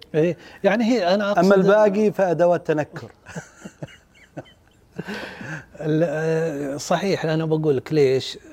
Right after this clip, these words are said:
Speaker 1: آه، لما أقول إنه ف-، في ناس يحبون، خلينا نتكلمها على ما قال بأريحية أكثر.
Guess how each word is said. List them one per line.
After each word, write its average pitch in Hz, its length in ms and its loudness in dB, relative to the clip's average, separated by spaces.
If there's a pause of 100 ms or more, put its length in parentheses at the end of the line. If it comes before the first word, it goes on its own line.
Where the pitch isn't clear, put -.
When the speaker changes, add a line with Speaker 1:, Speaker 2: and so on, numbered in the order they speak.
Speaker 1:
آه، 135 120 -4
لما 147 400 -4
أقول 156 300 2
إنه 135 600 -4
ف-، - 240 -20
في 170 180 0
ناس 160 260 -4
يحبون، 147 640 -6
خلينا 156 380 0
نتكلمها 135 640 -2
على 123 200 -4
ما 135 240 -2
قال 120 200 0 (720)
بأريحية 135 1120 0
أكثر. - 340 -8